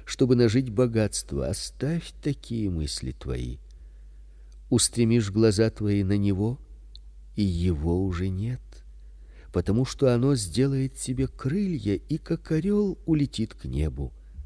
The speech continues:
Не вкушай пищи у человека завистливого и не прельщайся лакомыми яствами его, потому что каковы мысли в душе его, таков и он. "Ешь и пей", говорит он тебе,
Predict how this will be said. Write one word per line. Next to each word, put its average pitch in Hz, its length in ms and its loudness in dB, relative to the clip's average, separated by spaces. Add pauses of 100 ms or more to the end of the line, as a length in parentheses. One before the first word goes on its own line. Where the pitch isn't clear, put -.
(1120)
Не 98 240 2
вкушай 151 720 -2 (160)
пищи - 560 -6 (560)
у 127 80 2
человека 113 560 2
завистливого 92 1000 -2 (500)
и 117 120 2
не 120 140 4
прельщайся 135 920 0 (220)
лакомыми 107 760 -2
яствами 85 720 -4
его, 62 420 -6 (920)
потому 123 300 2
что 143 240 -2
каковы 139 460 2
мысли 147 340 0
в 139 80 -2
душе 139 420 -2
его, 147 180 -2
таков - 440 -4
и 120 60 -2
он. 113 340 0 (460)
"Ешь 196 480 -2
и 185 60 -4
пей", 175 420 0
говорит 82 440 -2
он 80 140 -2
тебе, 80 400 -2